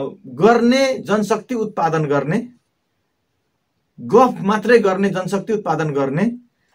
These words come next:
यो शिक्षाको विषयवस्तु चेन्ज गरेर सृजनात्मक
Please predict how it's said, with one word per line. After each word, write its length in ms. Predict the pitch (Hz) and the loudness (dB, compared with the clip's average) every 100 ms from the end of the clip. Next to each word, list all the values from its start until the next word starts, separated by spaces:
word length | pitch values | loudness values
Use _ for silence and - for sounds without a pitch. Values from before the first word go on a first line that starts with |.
| _ _ _ _ - | _ _ _ _ -12
यो 560 | 139 202 226 233 - _ _ _ - | 4 8 8 6 0 _ _ _ -20
शिक्षाको 580 | - 208 208 - 196 190 | -10 -6 -6 -4 -6 -4
विषयवस्तु 640 | 151 165 180 151 156 - 196 | -6 -6 -6 -4 -6 -6 -8
चेन्ज 380 | - 165 165 | -6 -4 -2
गरेर 420 | 156 131 131 190 208 _ _ | -2 -2 -4 -8 -10 _ _
सृजनात्मक 960 | - 226 208 226 226 190 196 170 - | -2 2 6 6 4 2 0 0 -2